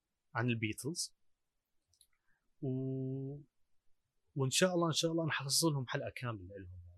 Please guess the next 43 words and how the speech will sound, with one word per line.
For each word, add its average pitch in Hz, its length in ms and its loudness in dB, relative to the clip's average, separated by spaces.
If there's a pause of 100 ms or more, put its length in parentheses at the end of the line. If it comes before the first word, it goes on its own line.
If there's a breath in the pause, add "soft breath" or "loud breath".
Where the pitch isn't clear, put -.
(200)
في 123 40 -2
يوم 113 140 -6
من 101 80 -18
الأيام، 107 300 -16
يعني - 220 4
بس - 140 4
كده - 200 -6
أقعد 107 260 -4
و-، 90 240 -14 (920 soft breath)
وأعمل 135 400 4
سيرش - 520 12
أكثر 117 400 2
عنهم، 117 460 -4 (1120)
هذيك 131 160 2
الساعة - 260 12
بصير، 101 480 2
آه، 98 340 -4
أتكلم 104 440 -8
الك-، - 300 -14
آه، 120 140 -8
أصير، - 200 6
آه، 120 360 -6
إنه 120 320 -4
أستفيض 110 440 2
أو 113 180 -4
إنه 127 160 -6
أخذ، 113 240 -8 (140)
آه، 95 300 -12
راحتي. - 300 -10 (1500)
آه، 143 340 0
طبعا 185 260 4
في 208 180 2
طلعت 196 300 0
أنواع 139 260 -2
كثيرة 139 320 -2
في - 140 -12
فترة 120 200 -8
الستينات 117 480 -2
غير 123 200 -4
البيتلز، 104 400 -8
يعني 98 120 -18
طلع 151 180 0
في، 143 400 -6